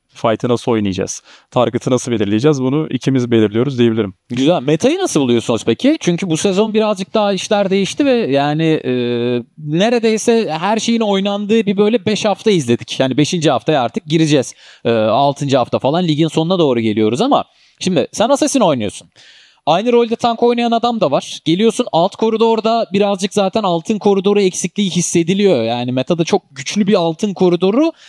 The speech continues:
Speaker 2: Ya iki tane falan sayıyorsun. Üçüncüsünü koymak zor. Oyuncular genelde rahat ettikleri tercihleri alıyorlar. Hani carry'i falan bir kenara bıraktığımız zaman. E, üst koridor benzer bir şekilde. E, sizin burada çalışmalarda seçim yaparken, e, kararlarınız nasıl veriliyor?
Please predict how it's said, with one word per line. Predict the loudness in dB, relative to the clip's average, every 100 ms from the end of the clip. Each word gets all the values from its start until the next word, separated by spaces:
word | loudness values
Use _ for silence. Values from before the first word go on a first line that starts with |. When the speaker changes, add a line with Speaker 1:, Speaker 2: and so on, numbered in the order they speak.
| -6
Speaker 2:
Ya | -4
iki | -2 -2
tane | 0 0 0
falan | 0 -2 0
sayıyorsun. | 0 2 0 0
Üçüncüsünü | -4 -2 -4 -2 0
koymak | 2 0 0 -2
zor. | 0 2
Oyuncular | 2 0 0 0 0
genelde | 0 -2 -2 0
rahat | 0 0
ettikleri | -2 0 -2 0
tercihleri | 0 -2 0 2 2
alıyorlar. | 2 0 0 0
Hani | -4
carry'i | 0 0 0
falan | 0 0 -2
bir | -2
kenara | -2 0 0
bıraktığımız | -2 0 -4 -2 -2
zaman. | 0 0 -4 -14 -12 -4
E, |
üst | -2 0
koridor | 0 2 0 0
benzer | -2 0 -2 -2
bir |
şekilde. | -4 -2 0 0 -2 -4 -14 -2
E, | 0 2 0 0 -2
sizin | 0 0
burada | 2 0
çalışmalarda | 0 -2 0 -2 0 0 -2
seçim | -2 -2 0 0
yaparken, | 0 0 -2 -4 -4 -2
e, | -2 0
kararlarınız | 0 2 2 0 -2 -2
nasıl | 0 2
veriliyor? | 2 2 -2